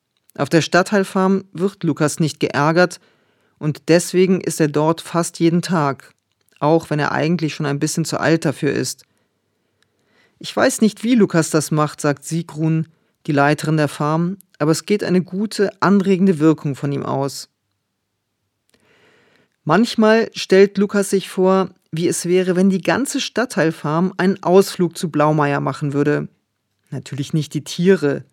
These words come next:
sondern die Menschen, die dort arbeiten und die Farmkinder. Oder wenn umgekehrt seine BlaumeierInnen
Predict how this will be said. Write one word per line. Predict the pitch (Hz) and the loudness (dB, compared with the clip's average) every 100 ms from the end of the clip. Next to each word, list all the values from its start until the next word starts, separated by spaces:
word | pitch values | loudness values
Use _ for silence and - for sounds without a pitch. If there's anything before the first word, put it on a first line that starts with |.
| _ | _
sondern | 143 156 | -4 -4
die | 147 | -2
Menschen, | 160 165 208 - 180 | -2 0 0 0 -4
die | 139 | -2
dort | 139 - | -4 -4
arbeiten | 139 135 135 131 156 156 | -6 -4 -4 -4 -6 -4
und | 208 | -2
die | 233 | -2
Farmkinder. | 214 202 185 196 - 143 139 139 143 _ _ _ _ _ _ _ _ _ _ | -2 0 2 0 -2 -4 -4 -4 -8 _ _ _ _ _ _ _ _ _ _
Oder | 175 165 | 4 6
wenn | 160 | 4
umgekehrt | - 196 214 214 - 214 214 - _ _ _ _ _ | 6 6 6 0 0 0 -2 -8 _ _ _ _ _
seine | - 180 190 180 | 0 4 6 4
BlaumeierInnen | 147 147 240 247 175 160 - 185 208 | 2 -2 0 2 2 2 0 0 0